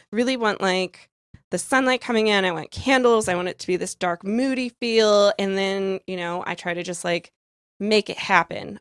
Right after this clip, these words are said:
Um, other times, like, I come in and I, I work with whatever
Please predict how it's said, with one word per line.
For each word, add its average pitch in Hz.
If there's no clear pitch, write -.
Um, 185
other 233
times, 262
like, 202
I 185
come 202
in 247
and 226
I, 196
I 190
work 202
with 214
whatever 180